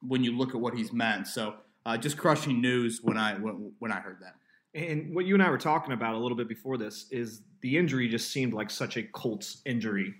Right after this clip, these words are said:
Speaker 2: Um, you know, I didn't really get into the ins and outs of it. You know more, but Frank Reich mentioned it was an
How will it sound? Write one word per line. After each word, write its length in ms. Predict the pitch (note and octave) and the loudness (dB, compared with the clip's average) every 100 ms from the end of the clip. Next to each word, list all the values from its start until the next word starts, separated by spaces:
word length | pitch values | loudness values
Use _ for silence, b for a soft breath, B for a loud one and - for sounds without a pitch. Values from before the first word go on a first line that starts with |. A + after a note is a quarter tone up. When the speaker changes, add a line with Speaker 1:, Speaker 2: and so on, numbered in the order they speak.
| - | -2
Speaker 2:
Um, 580 | A#2+ A2+ G#2 G2+ G#2 - | 0 2 2 2 2 0
you 140 | A#2+ | -2
know, 80 | G#2+ | 0
I 80 | A2 | 2
didn't 220 | B2 A#2 | 2 2
really 160 | A#2+ A2+ | 0 0
get 160 | A#2 | 0
into 480 | A#2 A2+ - A#2 A2 B B - | 0 0 0 -2 -2 B B -4
the 100 | C3+ | 0
ins 140 | C#3 | 2
and 80 | B2 | 2
outs 220 | C3+ C3+ | 2 2
of 80 | A#2+ | -2
it. 100 | A#2+ | 0
You 80 | C3 | 0
know 160 | C3 | 2
more, 320 | B2 C3 B2 A#2 | 2 2 2 0
but 400 | A2 A2+ G#2+ - - | -2 -4 -6 -12 -8
Frank 240 | C3+ A#2+ | -4 -2
Reich 240 | B2+ A#2+ B2 | 0 0 0
mentioned 300 | A#2+ B2 A2 | -2 -2 -2
it 80 | A2 | -2
was 520 | G#2+ G#2 - - - | -4 -6 -8 -10 -12
an 180 | - A2+ | -12 -12